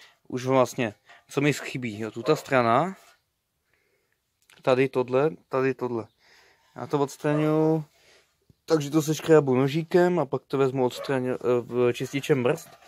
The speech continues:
Vím, že já mám takový specifický, který to dokáže odstranit, a pak mám ještě jeden a ten to už nedokáže odstranit, takže musíme přijít na to, čím to potom budeme odstraňovat, až dojde, takže to bude ještě za dlouho.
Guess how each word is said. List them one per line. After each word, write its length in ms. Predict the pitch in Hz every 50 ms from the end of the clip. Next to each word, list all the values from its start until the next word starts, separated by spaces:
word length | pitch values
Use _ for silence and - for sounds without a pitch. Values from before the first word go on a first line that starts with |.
| - - - - - - - - -
Vím, 220 | 139 135 139 143 135
že 100 | 135 143
já 80 | 139
mám 120 | 139 143 143
takový 240 | 143 135 147 147 135
specifický, 680 | - 151 147 - - 156 - 160 147 - - 165 156
který 260 | 139 151 143 143 143
to 140 | 139 - 143
dokáže 360 | 135 139 - 143 135 131 139
odstranit, 640 | 110 123 - - - - 135 131 143 156 170 165 - -
a 60 | - 127
pak 160 | - 135 -
mám 140 | 147 139 135
ještě 220 | 123 - - 147
jeden 200 | 135 135 139 127
a 60 | 127
ten 160 | - 135 127
to 160 | 120 - 135 117
už 160 | 127 120 -
nedokáže 420 | 127 120 123 - 135 123 123 131
odstranit, 580 | 117 120 - - - 131 127 139 165 165 - - - - - - - - -
takže 520 | - 135 127 123 127 139 135 135 135 139 139
musíme 260 | 135 127 - - 139
přijít 200 | 123 - - 139
na 100 | 131 127
to, 280 | 123 - 139 139 143 143 - _ - - - - _ _ -
čím 180 | - - 139 131
to 80 | 135
potom 180 | 131 135 131 135
budeme 180 | 135 135 120 -
odstraňovat, 500 | 120 - - - 139 135 135 131 127 131
až 120 | 123 117
dojde, 340 | 123 127 127 120 117 107 98
takže 320 | 92 98 101 104 110 107
to 120 | - 113 107
bude 140 | 110 113
ještě 240 | 113 110 - - 117
za 120 | 110 107 107
dlouho. 300 | 110 113 107 104 104